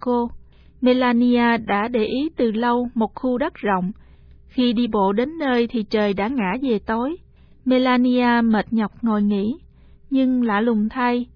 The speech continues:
đêm ấy, bầu trời trong xanh thật đẹp. Muôn ngàn vì sao đang vui tươi lấp lánh như mời gọi con người đi vào những tư tưởng cao đẹp.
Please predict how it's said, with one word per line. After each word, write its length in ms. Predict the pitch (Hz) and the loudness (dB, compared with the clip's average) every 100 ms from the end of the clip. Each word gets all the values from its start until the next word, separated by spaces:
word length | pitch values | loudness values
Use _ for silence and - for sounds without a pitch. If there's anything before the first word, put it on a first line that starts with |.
| - | -6
đêm 180 | 240 240 | -4 -2
ấy, 320 | 233 240 339 - - - | -4 -4 -6 -16 -20 -4
bầu 140 | 240 | -2
trời 260 | 226 240 226 | 0 0 0
trong 260 | 214 269 262 | 0 -4 -4
xanh 280 | - 262 | -4 -4
thật 180 | 262 247 - | -4 -8 -6
đẹp. 220 | 190 196 - - - - - | -6 -6 -8 -20 -20 -16 -2
Muôn 240 | 233 254 | 0 2
ngàn 220 | 247 208 | 2 0
vì 200 | 214 214 208 | -2 -4 -4
sao 280 | 262 247 240 | -4 0 0
đang 280 | 233 247 233 | 0 0 0
vui 200 | 233 247 - | -2 -6 -2
tươi 200 | 254 247 | 0 0
lấp 140 | 285 - | -2 -4
lánh 240 | 254 269 381 - | -4 -4 -8 -6
như 280 | 277 262 247 | -2 0 2
mời 200 | 233 202 | 0 0
gọi 260 | 214 190 | -2 -2
con 260 | 196 254 247 | -2 -2 0
người 260 | 233 220 208 | 0 0 0
đi 280 | 247 240 | -2 -2
vào 180 | 233 208 | 0 0
những 220 | 196 202 | 0 -2
tư 200 | - 269 | -2 -4
tưởng 300 | 240 214 185 | -2 -2 0
cao 220 | 269 269 233 | -2 -4 -4
đẹp. 240 | 208 208 | -4 -6